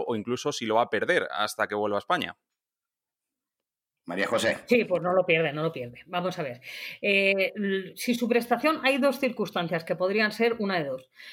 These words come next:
Speaker 3: Si su prestación está actualmente suspendida porque había salido con un permiso de hasta noventa días, ese permiso de hasta tres meses, mm, me voy, voy a visitar a mi familia y lo que considere y vuelvo dentro de los noventa días, pero no estoy cobrando prestación porque la ya tengo suspendida,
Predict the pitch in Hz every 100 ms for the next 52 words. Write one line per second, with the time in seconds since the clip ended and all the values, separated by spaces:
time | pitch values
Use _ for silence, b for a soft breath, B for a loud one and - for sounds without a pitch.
0 | B B - 240 233 233 220 226 208 285
1 | 285 285 277 262 262 262 247 247 240 247
2 | 254 254 175 185 180 180 190 220 220 233
3 | 233 226 220 226 220 226 240 202 180 175
4 | 175 175 185 214 220 220 240 196 226 -
5 | _ _ _ 185 190 208 202 214 214 208
6 | 202 196 - 196 208 202 214 220 214 196
7 | - 202 196 190 190 190 214 208 196 196
8 | 202 196 196 185 185 196 190 196 208 208
9 | - 196 202 190 196 190 196 214 208 185
10 | B B - 226 233 254 202 202 208 214
11 | 208 214 208 208 214 226 175 B B B
12 | - 214 202 247 240 247 226 233 247 226
13 | 196 170 190 285 247 180 170 170 170 196
14 | 240 247 196 - 254 - 190 214 208 196